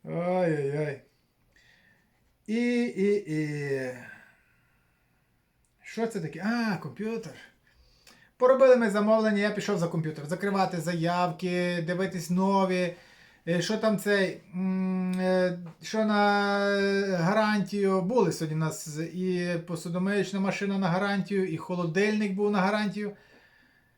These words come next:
Е, була індійська родина, е, в якій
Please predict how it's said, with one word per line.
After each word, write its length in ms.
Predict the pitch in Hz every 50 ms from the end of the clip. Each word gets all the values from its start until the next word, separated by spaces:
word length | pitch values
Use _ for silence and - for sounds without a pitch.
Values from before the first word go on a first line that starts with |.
| _ _ _ _ _ _ _ _ _
Е, 200 | 196 175 165 165 151 151
була 600 | 165 190 233 254 247 240 233 220 220 208 208 208 208 208
індійська 460 | - 156 175 185 208 220 - - 214 202
родина, 520 | 190 170 190 208 226 269 277 277 247 175 170 185
е, 180 | 190 196 185 175 170 165 165 170
в 40 |
якій 480 | 202 208 202 208 254 269 269 247 214 175